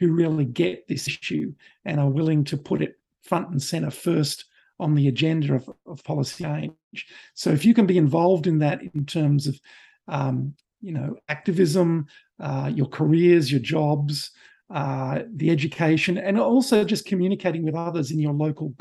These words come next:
context about how important this issue is, fighting back against this sort of, um, climate fatigue where people don't want to talk about this issue, even acknowledge it.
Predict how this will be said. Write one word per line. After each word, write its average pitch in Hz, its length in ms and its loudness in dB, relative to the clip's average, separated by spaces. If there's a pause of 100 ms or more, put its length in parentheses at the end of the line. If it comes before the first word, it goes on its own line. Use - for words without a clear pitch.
context - 640 -8 (360)
about 143 280 -4
how 160 180 -4
important 147 380 -4
this 139 160 -6
issue 151 200 -6
is, 139 200 -2 (300)
fighting 190 520 2
back 165 240 0
against 165 460 -2
this 156 160 -8
sort 143 160 -2
of, 120 120 -2 (480)
um, 135 520 -2 (480)
climate 160 680 0
fatigue 160 540 2
where 147 100 0
people 147 260 -6
don't 170 180 -2
want 139 140 -2
to 139 140 -8
talk - 180 -2
about 147 220 -6
this 190 200 -10
issue, 147 240 -2
even 156 200 -2
acknowledge 151 640 -2
it. - 120 -10